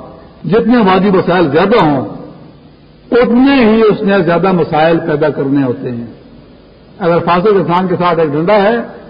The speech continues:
تو مسائل ڈنڈے تک محدود ہیں۔ اگر اس نے ترقی کر لی، وسائل کی، اس کے بعد بندوق ہو گئی، تو مسائل جو ہے وہ انسانوں کے لیے مسائل بندوق کے دائرہ کار میں داخل ہوں گے۔ تو لہذا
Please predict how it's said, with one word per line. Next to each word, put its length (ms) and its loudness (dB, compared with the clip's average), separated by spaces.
تو 80 -2
مسائل 420 0
ڈنڈے 240 2
تک 240 -2
محدود 400 -2
ہیں۔ 120 -12
اگر 180 0
اس 160 0
نے 60 0
ترقی 340 0
کر 120 2
لی، 120 2
وسائل 460 2
کی، 60 0
اس 100 0
کے 100 0
بعد 160 0
بندوق 500 0
ہو 40 2
گئی، 180 2
تو 60 0
مسائل 520 2
جو 120 2
ہے 60 2
وہ 260 0
انسانوں 500 -2
کے 80 0
لیے 100 -2
مسائل 360 -2
بندوق 420 -2
کے 100 0
دائرہ 300 0
کار 220 -2
میں 160 -2
داخل 260 -4
ہوں 180 -6
گے۔ 300 -20
تو 60 -2
لہذا 300 4